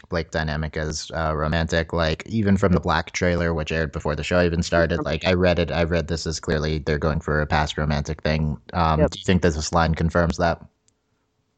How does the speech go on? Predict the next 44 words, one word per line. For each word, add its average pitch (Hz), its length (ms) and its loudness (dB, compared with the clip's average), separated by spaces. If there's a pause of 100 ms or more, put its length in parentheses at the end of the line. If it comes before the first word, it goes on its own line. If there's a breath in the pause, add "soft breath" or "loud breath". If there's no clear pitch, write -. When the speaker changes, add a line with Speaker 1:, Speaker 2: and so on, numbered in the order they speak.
Speaker 2:
Yes, 147 400 2
it 160 100 2
does. 120 560 -2 (380)
And 151 80 0
it's 143 140 0
very 143 300 6
irritating. 131 340 0
Speaker 1:
It - 40 -2
could 214 120 6
just 226 220 2
be 175 160 8
him, 120 440 6 (220)
you 117 160 0
know, 92 180 4
being 80 440 -2
a 76 40 -4
jer-, 76 280 -10
like, 92 340 2
j-, 95 140 -2
him 95 160 4
just 87 240 -4
being 269 120 4
Speaker 2:
He's 302 120 8
just - 120 8
being 240 120 6
Speaker 1:
cocky. 175 200 4
Speaker 2:
obnoxious. 151 560 -6
Speaker 1:
Yeah, 98 460 4 (100)
but 120 140 4
I 120 80 6
still 120 240 4
think 101 200 0
that 90 100 -2
this 90 160 -6
is 90 80 -6
clearly 78 300 -6
what 73 120 -8
they're 73 140 -8
Speaker 2:
No, 78 80 -4
Speaker 1:
going 67 180 -4
Speaker 2:
it's, 208 160 2
Speaker 1:
for. 190 180 -12
Speaker 2:
no, 190 200 -2
it's 196 180 -2